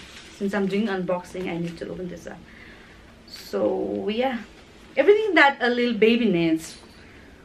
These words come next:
for, uh, this, um, age of the baby, I think she's got it all. Bibs like one, two, three, four, five different varieties of little, little bibs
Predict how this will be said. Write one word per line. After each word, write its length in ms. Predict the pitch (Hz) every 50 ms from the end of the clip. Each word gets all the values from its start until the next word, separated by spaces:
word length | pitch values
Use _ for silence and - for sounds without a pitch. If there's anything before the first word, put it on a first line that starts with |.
| - - - - -
for, 400 | - 247 233 226 220 220 - - - - - 185
uh, 280 | 190 185 175 170 170 170 - - - - - -
this, 540 | 170 214 226 226 - - - - - - - - - - - - - - - - - - - - -
um, 320 | - 170 165 156 160 165 - -
age 320 | 214 214 214 208 208 202 196
of 220 | 196 185 - -
the 80 | 175 180
baby, 520 | 170 190 190 208 208 240 285 339 381 370 - - -
I 100 | - 214
think 220 | 220 233 233 214
she's 340 | - - 208 190 185 180 -
got 220 | 175 196 190 190 180
it 100 | 175 165
all. 280 | 160 160 160 160 160 - - - - - - - - - - - - -
Bibs 300 | 180 196 196 185 185 -
like 180 | 202 185 180 180
one, 280 | 180 202 220 233 254 254
two, 420 | 254 - - 262 262 262 269 269
three, 380 | 269 - - 240 240 240 247 247
four, 520 | 247 - 233 226 226 233 233 240 240 240 - - - - - -
five 360 | - 220 202 202 202 202 190
different 460 | 185 196 190 - 202 196 196 196 190 - - - - - - - - - -
varieties 500 | 220 254 277 302 320 320 320 311 254 208
of 200 | 220 214 214 233
little, 420 | 247 359 403 403 - 403 392 381
little 340 | 330 262 247 240 - 247 240
bibs 600 | 226 - 175 185 180 180 - - - - - -